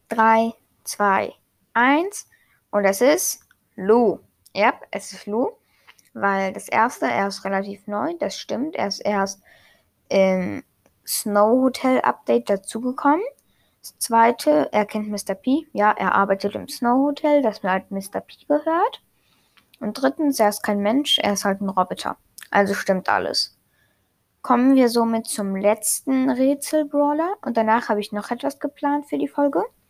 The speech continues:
Aber ich würde erstmal sagen, wir, ich muss noch kurz überlegen, welchen der beiden Brawler ich nehmen möchte. Okay, ich nehme den. Also,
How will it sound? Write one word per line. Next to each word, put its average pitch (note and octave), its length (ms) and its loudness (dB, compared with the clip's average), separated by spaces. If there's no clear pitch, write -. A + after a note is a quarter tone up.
Aber A3+ 360 4
ich - 140 -6
würde A3+ 100 -2
erstmal A3 260 -2
sagen, A3 460 0
wir, G3+ 540 0
ich - 760 -6
muss B3 580 4
noch A3+ 280 -2
kurz - 460 -4
überlegen, G#3+ 880 2
welchen G#3 440 2
der G3+ 60 2
beiden G3 280 0
Brawler G3 240 0
ich F#3+ 160 -8
nehmen A3 240 -2
möchte. C#4 280 -2
Okay, G3+ 180 0
ich - 140 -2
nehme G#3+ 180 0
den. - 180 -2
Also, - 280 -2